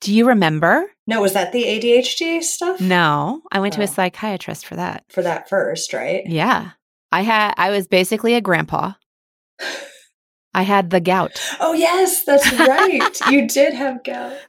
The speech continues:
Speaker 1: That's why I found a
Speaker 2: <laughs>
Speaker 1: general practitioner, 'cause I got fucking gout in my knee.
Speaker 2: Yes,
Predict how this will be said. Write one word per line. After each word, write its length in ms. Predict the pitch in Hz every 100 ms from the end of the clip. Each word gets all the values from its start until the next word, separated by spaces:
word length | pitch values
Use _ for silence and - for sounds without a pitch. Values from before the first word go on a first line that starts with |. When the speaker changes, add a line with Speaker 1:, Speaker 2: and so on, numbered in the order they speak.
| -
Speaker 1:
That's 280 | 202 220 277
why 280 | 240 240 240
I 40 |
found 480 | 269 214 208 208 202
a 260 | 339 339 392
Speaker 2:
<laughs> 20 |
Speaker 1:
general 200 | 220 220
practitioner, 440 | 226 370 427 381 247
'cause 120 | 277
I 80 | 240
got 180 | 220 214
fucking 320 | - 277 262
gout 300 | 226 233 381
in 100 | 226
my 140 | 196 170
knee. 380 | 160 165 214 _ -
Speaker 2:
Yes, 480 | 214 - - -